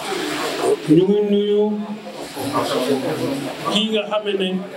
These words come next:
suñu Borom moom la def. Muy xalifatul muslimin, muy Baye Abdoulaye Thiaw Laye, nekk fii ci Yoff.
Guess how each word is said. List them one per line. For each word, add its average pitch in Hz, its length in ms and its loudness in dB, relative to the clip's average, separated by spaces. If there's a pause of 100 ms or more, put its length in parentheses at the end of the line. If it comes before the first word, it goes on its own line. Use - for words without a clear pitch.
(240)
suñu 190 280 2
Borom 190 340 0
moom 190 200 -2
la 185 100 0
def. 175 220 -4 (1300)
Muy 190 180 4
xalifatul 196 540 -2
muslimin, 185 500 -6
muy 175 100 0
Baye 175 200 -4
Abdoulaye 170 340 -2
Thiaw 165 200 -4
Laye, 170 380 -4
nekk 160 220 -10
fii 170 200 -6
ci 165 160 -4
Yoff. 151 280 -2